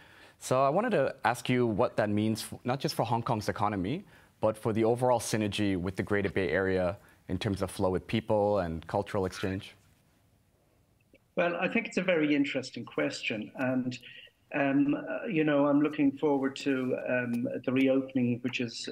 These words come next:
Speaker 2: scheduled initially for the, for the eighth of January. Um, and I know it'll be a gradual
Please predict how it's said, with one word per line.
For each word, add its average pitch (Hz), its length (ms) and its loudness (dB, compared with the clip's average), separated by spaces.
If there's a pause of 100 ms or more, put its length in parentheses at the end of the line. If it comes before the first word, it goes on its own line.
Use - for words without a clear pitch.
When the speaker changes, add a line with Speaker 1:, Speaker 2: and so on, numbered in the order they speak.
(140)
Speaker 2:
scheduled 123 640 0
initially 120 580 -2
for 113 100 -4
the, 117 360 -4
for 123 80 -2
the 117 280 -6
eighth 120 360 -2
of - 120 -18 (220)
January. 247 960 -4 (680)
Um, 127 280 4
and 135 140 4
I 135 80 4
know 139 240 6
it'll 139 180 -2
be 123 140 2
a 120 40 2
gradual 123 520 0